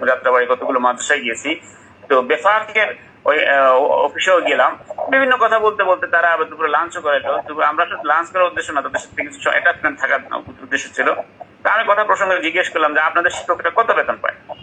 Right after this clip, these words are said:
আপনাদের কি কোনো স্যালারি স্ট্রাকচার বা কিছু আছে কিনা? তারা একজন জন বললেন যে পাঁচ হাজার দশ হাজার, একজন বললেন না, বিশ থেকে ধরেন এরকম তিরিশ চল্লিশ হাজার টাকা বেতন। আমি তো হঠাৎ করে মানে আমার বলাটা ঠিক হচ্ছে কিনা জানি না, আমি কি এত টাকা কম বেতন পাই কি মানুষ চলতে পারে ঢাকা শহরে? তো এর চেয়ে তো কমও তো যারা চলে,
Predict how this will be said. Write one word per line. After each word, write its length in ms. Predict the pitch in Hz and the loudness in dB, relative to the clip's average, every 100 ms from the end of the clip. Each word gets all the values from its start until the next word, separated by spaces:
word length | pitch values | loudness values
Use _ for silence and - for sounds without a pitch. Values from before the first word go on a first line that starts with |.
| - | -8
আপনাদের 260 | - 196 165 | -2 0 0
কি 100 | 165 | 2
কোনো 280 | 165 160 147 | 2 2 2
স্যালারি 360 | 151 151 160 | 2 2 2
স্ট্রাকচার 360 | 151 156 - 147 | 0 -4 0 0
বা 160 | 143 | 0
কিছু 220 | 135 139 151 | -2 -2 -2
আছে 220 | 139 139 | -2 -4
কিনা? 140 | 147 | -4
তারা 200 | - 107 | 0 0
একজন 360 | 208 190 196 196 | 2 -2 -4 -2
জন 160 | 196 | -2
বললেন 220 | 190 185 180 | 0 0 0
যে 60 | |
পাঁচ 160 | 175 175 | 0 0
হাজার 200 | 175 160 | 0 0
দশ 60 | |
হাজার, 200 | 156 - | 0 0
একজন 140 | - 214 | -2 -2
বললেন 160 | 214 | -6
না, 120 | 208 - - - | -6 -6 -10 -6
বিশ 220 | 175 180 | -4 -2
থেকে 280 | - 180 180 160 - 156 | -2 0 0 -2 -8 -2
ধরেন 280 | 147 147 143 - - - | 2 2 0 -8 -20 -4
এরকম 460 | 160 156 147 143 127 - | -2 0 -2 -2 -6 -12
তিরিশ 240 | - 143 - | -6 -6 -2
চল্লিশ 200 | 139 131 | 0 0
হাজার 160 | 135 | 0
টাকা 160 | 135 127 | 0 0
বেতন। 180 | 123 127 | 0 -2
আমি 160 | 196 196 | -4 0
তো 60 | 208 190 | 0 2
হঠাৎ 260 | 180 202 - | 0 -2 0
করে 140 | 185 180 - | 0 -2 -4
মানে 180 | 147 151 | -4 2
আমার 140 | 147 143 - - | 2 0 -8 -2
বলাটা 280 | 135 151 170 - - | 2 2 0 -2 -6
ঠিক 120 | 190 | -2
হচ্ছে 160 | 190 | 0
কিনা 120 | 196 190 | 0 2
জানি 160 | 170 | 2
না, 120 | 151 135 233 - | 2 0 -4 -8
আমি 140 | - - | -8 -6
কি 60 | - | -2
এত 240 | 214 - | -2 0
টাকা 260 | 233 226 208 | 0 2 0
কম 220 | 196 202 | 0 2
বেতন 240 | 190 190 | 2 0
পাই 200 | 190 185 175 | 0 0 0
কি 80 | 175 | -2
মানুষ 240 | 165 165 - - - | 0 -2 -8 -16 -4
চলতে 200 | 202 202 | 0 2
পারে 120 | 196 | 2
ঢাকা 180 | 196 196 | 2 2
শহরে? 280 | 202 170 123 - - - - - | 0 0 -2 -10 -14 -16 -10 0
তো 60 | |
এর 220 | 233 220 | 2 2
চেয়ে 120 | 220 240 | 2 2
তো 60 | |
কমও 240 | 233 208 208 | 4 2 2
তো 100 | 196 | 2
যারা 200 | 185 180 | 2 2
চলে, 280 | 170 131 | 0 -2